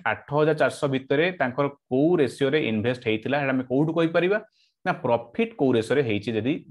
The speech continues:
ଜାଣିଦବା, ତାହେଲେ ଆମେ ଜାଣିଦବା ଯେ ଇନଭେଷ୍ଟମେଣ୍ଟ କୋଉ ରେସିଓରେ ହେଇଥିଲା। ଯଦି ନଅଶହ, ବାରଶହ,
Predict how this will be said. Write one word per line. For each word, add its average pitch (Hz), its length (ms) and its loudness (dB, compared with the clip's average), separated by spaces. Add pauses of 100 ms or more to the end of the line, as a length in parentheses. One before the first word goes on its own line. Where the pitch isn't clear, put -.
ଜାଣିଦବା, 123 420 0
ତାହେଲେ 160 180 -2
ଆମେ 170 80 -4 (120)
ଜାଣିଦବା 104 360 0
ଯେ 175 60 -6 (120)
ଇନଭେଷ୍ଟମେଣ୍ଟ 98 520 -6
କୋଉ 104 140 -6
ରେସିଓରେ 98 200 -8
ହେଇଥିଲା। - 240 -16 (460)
ଯଦି 151 100 -2 (100)
ନଅଶହ, 175 380 2
ବାରଶହ, 151 240 0